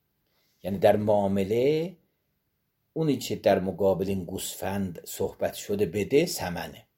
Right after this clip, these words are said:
قیمت اونی که قیمت بازاری گوسفنده، یعنی این گوسفند در بازار چقدر میارزید.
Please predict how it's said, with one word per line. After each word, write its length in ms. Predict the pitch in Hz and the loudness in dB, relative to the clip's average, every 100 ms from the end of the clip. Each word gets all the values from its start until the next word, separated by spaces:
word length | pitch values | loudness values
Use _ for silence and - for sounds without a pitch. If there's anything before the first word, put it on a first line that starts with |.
| _ _ _ _ _ _ _ _ | _ _ _ _ _ _ _ _
قیمت 540 | 175 214 220 226 220 - - | -2 2 2 2 0 -4 -4
اونی 260 | 208 208 | 0 2
که 160 | 180 208 | 0 -2
قیمت 440 | 175 123 120 - | -2 -2 -2 -2
بازاری 800 | 165 120 101 90 95 95 98 113 | -2 2 4 2 0 -2 -2 -2
گوسفنده، 800 | 87 - - - 78 71 - - - _ _ _ _ - | -4 -8 -12 -12 -12 -14 -16 -18 -20 _ _ _ _ -12
یعنی 120 | 98 | -4
این 100 | 127 | -2
گوسفند 380 | 127 123 - 131 | -2 -2 0 2
در 160 | 127 110 | 6 6
بازار 360 | 104 101 120 | 6 4 4
چقدر 300 | 113 127 180 | 2 2 2
میارزید. 640 | 170 113 82 - 85 - | 2 0 -2 -4 -10 -12